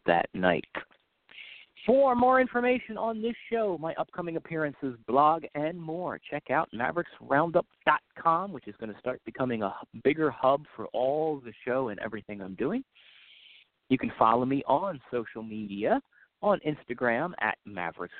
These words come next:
Roundup, on Facebook at Mavericks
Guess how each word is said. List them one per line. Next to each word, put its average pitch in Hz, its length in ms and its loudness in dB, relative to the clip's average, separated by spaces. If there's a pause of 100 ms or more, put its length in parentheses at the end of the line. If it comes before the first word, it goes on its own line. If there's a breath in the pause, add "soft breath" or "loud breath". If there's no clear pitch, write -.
(120)
Roundup, 85 420 2 (480)
on 135 260 -2 (180)
Facebook 101 420 -6 (200)
at 110 160 -4 (120)
Mavericks 110 480 -4